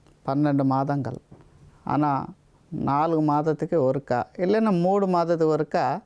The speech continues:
அந்த பேதி மருந்து எடுக்கணும். இதுதான் ஆயுர்வேதமோட மூல் சித்தாந்தம். ஏன்னா ஆரம்பத்துல வந்து முதல்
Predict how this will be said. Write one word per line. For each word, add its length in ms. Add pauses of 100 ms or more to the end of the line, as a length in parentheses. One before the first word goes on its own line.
(560)
அந்த 220
பேதி 420
மருந்து 400
எடுக்கணும். 400 (180)
இதுதான் 480 (260)
ஆயுர்வேதமோட 720 (760)
மூல் 320 (120)
சித்தாந்தம். 600 (800)
ஏன்னா 140 (240)
ஆரம்பத்துல 280
வந்து 340
முதல் 480